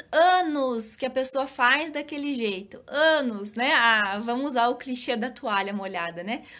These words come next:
Anos que aquela criatura joga a toalha molhada em cima da cama. E eu toda vez vou lá, emburrada, pego aquela bendita daquela toalha, vou estender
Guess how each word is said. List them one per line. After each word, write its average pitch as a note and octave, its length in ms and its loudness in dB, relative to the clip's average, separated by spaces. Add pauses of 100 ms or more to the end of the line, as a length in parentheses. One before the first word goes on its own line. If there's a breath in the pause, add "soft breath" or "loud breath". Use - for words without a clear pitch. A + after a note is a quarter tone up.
(140 loud breath)
Anos E4 640 2
que D#4+ 80 -8
aquela C#4+ 260 -4
criatura C#4+ 500 -4
joga C4+ 360 -2
a C#4 40 -6
toalha C#4 360 0
molhada C4 500 -2
em C4+ 80 -6
cima B3+ 320 -4
da A#3+ 100 -6
cama. A#3+ 640 -4 (360 loud breath)
E A3+ 80 0
eu C4+ 100 2
toda D#4+ 560 2
vez D4+ 500 0 (200 loud breath)
vou A#3+ 180 0
lá, B3+ 400 4
emburrada, C4 760 2 (160)
pego C#4+ 340 4
aquela C#4+ 240 -4
bendita B3+ 380 -2
daquela C4 200 -4
toalha, B3 440 0
vou A#3 280 0
estender C4 680 -4